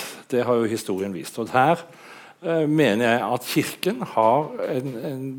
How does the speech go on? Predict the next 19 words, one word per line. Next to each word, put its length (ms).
god 240
fortelling. 400
Kirken 320
har 240
noe 180
å 60
komme 240
med, 160
og 140
har 180
en 100
lang 240
trening 440
i 280
å 480
behandle 960
tro 560
og 140
behandle 560